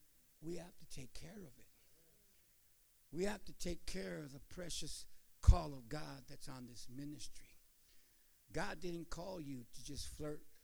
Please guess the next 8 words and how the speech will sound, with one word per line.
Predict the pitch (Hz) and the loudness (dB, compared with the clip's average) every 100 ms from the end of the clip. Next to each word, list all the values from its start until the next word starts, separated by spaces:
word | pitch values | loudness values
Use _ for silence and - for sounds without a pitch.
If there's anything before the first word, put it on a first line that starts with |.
| - | -16
with | 135 107 | -12 -8
Victory | 131 - 127 | -6 -6 -6
Outreach. | 139 143 120 107 - - - - - - - - - | -8 -10 -14 -10 -6 -4 -6 -16 -20 -20 -20 -20 -10
It's | 151 | -4
time | - 170 160 | -2 0 -2
to | 127 | -2
get | 131 | -4
married. | 135 156 | -4 -6